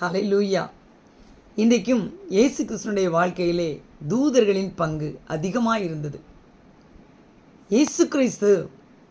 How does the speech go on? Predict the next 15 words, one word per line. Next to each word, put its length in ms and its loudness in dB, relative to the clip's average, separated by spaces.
மத்தேயு 260 2
இருபத்தி 400 4
ஆறாம் 280 4
அதிகாரம் 580 0
ஐம்பத்தி 400 0
மூன்றாம் 340 2
வசனத்துல 500 0
சொல்றார், 380 0
"நான் 320 4
இப்பொழுது 600 6
என் 180 4
பிதாவை 460 6
வேண்டிக் 340 2
கொண்டால், 440 2
அவர் 460 6